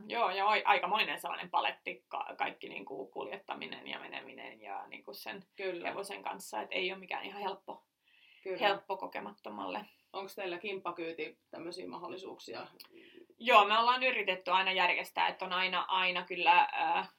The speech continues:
Speaker 1: lähtenyt joku sellainen isompi auto ja kokeneempi kuski tai sellainen, niin, niin ollaan, ollaan, ollaan yritetty auttaa siinä, siinä po-, niinku asiassa myös.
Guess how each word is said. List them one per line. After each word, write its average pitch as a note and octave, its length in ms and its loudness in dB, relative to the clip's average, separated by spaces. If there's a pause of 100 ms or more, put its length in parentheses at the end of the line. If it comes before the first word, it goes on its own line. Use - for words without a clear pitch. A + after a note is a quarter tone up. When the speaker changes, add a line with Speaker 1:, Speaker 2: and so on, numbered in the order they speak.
Speaker 1:
lähtenyt F3+ 440 0
joku E3+ 240 0
sellainen E3 300 -4
isompi F3 380 -4
auto E3 300 0
ja F3+ 100 0
kokeneempi F3+ 560 -4
kuski F#3 360 -10
tai - 200 -2
sellainen, G3+ 480 -4
niin, G3+ 260 -4 (360)
niin F#3 180 -4
ollaan, F3+ 380 0 (120)
ollaan, G3 440 8 (1300)
ollaan C4+ 340 10
yritetty F#3 420 8
auttaa F3+ 340 4
siinä, F3+ 420 -4
siinä F3 320 0
po-, - 560 -6 (100)
niinku G3+ 380 -8
asiassa - 480 -2
myös. G3 440 -4